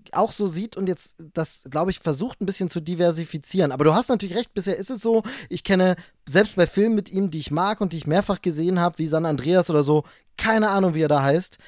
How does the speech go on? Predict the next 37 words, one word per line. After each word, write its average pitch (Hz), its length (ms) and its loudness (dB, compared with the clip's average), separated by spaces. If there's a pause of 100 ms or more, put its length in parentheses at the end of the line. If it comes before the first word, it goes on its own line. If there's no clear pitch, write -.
(120)
ist 180 180 -4
mir 185 80 6
auch 165 120 4
egal. 165 360 4
Und 151 140 -2
wenn 175 80 4
ich 160 120 -2
irgendjemand 170 420 0
das - 80 -4
beschreiben 160 440 2
soll, 156 160 6
sage 151 220 4
ich, - 80 -2 (240)
ja, 156 240 6
The 175 80 4
Rock 147 380 6
muss 175 180 2
dann 170 160 6
seine 147 260 6
Tochter 156 380 4
retten, 139 340 0 (360)
ähm, 151 320 10
obwohl 165 300 4
es - 100 0
natürlich - 260 4
nicht 160 180 4
The 160 60 4
Rock 151 260 6
ist, 151 280 -4
aber, 143 340 4
äh, 151 140 2 (180)
da 139 100 0
habt 151 140 -4
ihr 147 60 -6
schon 143 100 -10
absolut 131 320 -6
recht. 120 180 -2